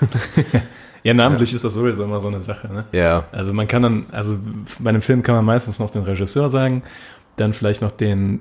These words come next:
Speaker 2: äh, Director of Photography, also den Cinematografen.
Speaker 1: Ja.
Speaker 2: Ähm, kann ich aber auch nicht bei jedem Film. Also
Speaker 1: Ganz selten mal Kameramann,
Speaker 2: Ja,
Speaker 1: guck
Speaker 2: ja.
Speaker 1: ich jetzt zumindest hin und wieder mal drauf.
Speaker 2: Ja, ist ja, glaub ich, das überschneidet sich ja so ein bisschen, der Kameramann und,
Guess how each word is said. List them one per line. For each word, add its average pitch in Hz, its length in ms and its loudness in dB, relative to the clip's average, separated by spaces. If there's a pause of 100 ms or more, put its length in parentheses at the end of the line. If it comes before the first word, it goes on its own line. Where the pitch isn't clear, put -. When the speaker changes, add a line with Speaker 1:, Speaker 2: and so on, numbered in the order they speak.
Speaker 2:
äh, 95 240 2
Director 101 480 2
of 95 80 -2
Photography, 120 800 2
also 101 200 2
den 98 220 4
Cinematografen. 104 840 2 (120)
Speaker 1:
Ja. 85 160 0 (580)
Speaker 2:
Ähm, 95 420 0
kann 95 120 -2
ich 90 80 2
aber 87 120 0
auch 92 60 0
nicht 101 140 -2
bei 101 60 -2
jedem 101 180 0
Film. 104 260 -2 (200)
Also 92 280 -6 (140)
Speaker 1:
Ganz 82 220 -4
selten 87 220 -2
mal 82 120 0
Kameramann, 101 720 4 (360)
Speaker 2:
Ja, 110 120 -4
Speaker 1:
guck 123 160 4
Speaker 2:
ja. 117 60 2
Speaker 1:
ich 101 80 0
jetzt 117 160 2
zumindest 107 300 4
hin 107 100 2
und 101 100 0
wieder 101 140 2
mal 101 120 0
drauf. 98 300 0 (160)
Speaker 2:
Ja, - 80 -4
ist 113 100 0
ja, 135 60 2
glaub 131 160 4
ich, 120 220 0
das 117 500 -6
überschneidet 113 460 2
sich 107 100 -4
ja 104 120 -2
so 101 60 -2
ein 101 80 -2
bisschen, 107 220 -4
der 104 80 -4
Kameramann 98 520 0
und, 95 180 -2